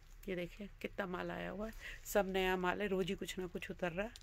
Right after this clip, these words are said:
आप मुझसे WhatsApp पे connect करके सारी details ले सकते हैं। ये देखिए, और भी बहुत माल आया हुआ है। ये देखिए, मैं आपको दिखा रही हूँ, आप मुझसे connect होकर सारा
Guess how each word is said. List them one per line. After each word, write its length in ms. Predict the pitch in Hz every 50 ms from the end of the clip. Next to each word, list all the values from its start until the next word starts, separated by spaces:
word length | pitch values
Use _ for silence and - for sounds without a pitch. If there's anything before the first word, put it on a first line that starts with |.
| - - - - - - - - -
आप 160 | 185 190 185
मुझसे 180 | 196 175 - 202
WhatsApp 320 | 180 190 190 - - 202
पे 120 | 190 - 196
connect 320 | - 196 180 180 185 -
करके 240 | - 180 170 202 190
सारी 300 | - - 180 175 190 185
details 500 | 165 185 175 - 175 175 175 170 - -
ले 140 | 175 170 160
सकते 360 | 156 - 170 - - - -
हैं। 120 | 214 220 - - - - - - - - - - - - - -
ये 80 | 185 175
देखिए, 360 | 165 165 151 - - 202 185 - - - - - - - - - - - - - - - - - - - - - - - - - - - - -
और 160 | 185 175 175 170
भी 100 | 180 185
बहुत 220 | 160 165 175 175 - -
माल 180 | 165 160 170 165
आया 140 | 160 160
हुआ 140 | 170 175 196
है। 100 | 208 185 - - - - - - - - - -
ये 180 | - 180 180
देखिए, 360 | 170 - - - - - 196 196 - - - - - - - - - - - 196
मैं 80 | 185
आपको 220 | 185 - - - 196
दिखा 280 | 190 175 - 196 180
रही 140 | 175 196 214
हूँ, 60 | 220
आप 120 | 202 190 185
मुझसे 260 | 180 170 - - -
connect 400 | - 190 180 180 175 - - -
होकर 300 | 170 - - 220 226 220 - - - - - - -
सारा 680 | - - 214 180 175 165 170 190 185 180 175 180 170